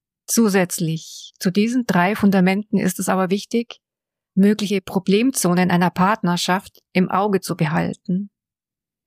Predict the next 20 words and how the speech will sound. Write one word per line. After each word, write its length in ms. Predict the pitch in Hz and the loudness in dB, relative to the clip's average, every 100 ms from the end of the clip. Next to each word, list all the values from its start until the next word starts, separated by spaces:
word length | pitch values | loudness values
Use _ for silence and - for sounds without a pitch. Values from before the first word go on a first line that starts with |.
| _ _ _ - | _ _ _ -4
Welche 260 | 202 214 | 0 0
Problemzonen 840 | - 196 190 196 233 233 208 208 196 | -2 -4 0 0 0 0 -2 -2 0
meine 380 | 180 208 180 165 | 2 2 2 0
ich 200 | 170 - | -4 -4
und 160 | 175 175 | -2 0
um 140 | 175 | 0
welche 260 | 185 214 220 | 0 0 -2
Problemzonen 880 | 175 175 196 220 - 196 196 196 202 _ _ - | -2 0 0 0 0 0 0 -2 -6 _ _ -8
handelt 380 | 185 202 202 175 | -2 0 0 -2
es 180 | 175 | -4
sich 300 | - 165 - | -4 -4 -2
nun 340 | 185 170 170 - | -2 0 -4 -2
in 180 | 196 196 | 0 2
einer 220 | 175 180 | 2 0
Paarbeziehung? 800 | 185 180 180 170 - - - 185 - _ _ _ _ _ _ _ _ _ _ _ | 0 0 0 -4 -6 -4 -4 -6 -10 _ _ _ _ _ _ _ _ _ _ _
Es 200 | - 202 | -6 0
geht 240 | 254 262 226 | 0 0 0
um 280 | 220 226 | 0 0
fünf 440 | 226 208 220 214 - | -2 2 2 0 -6
Paarebenen. 840 | 170 185 - 190 185 170 160 175 | -2 0 2 2 2 2 0 -6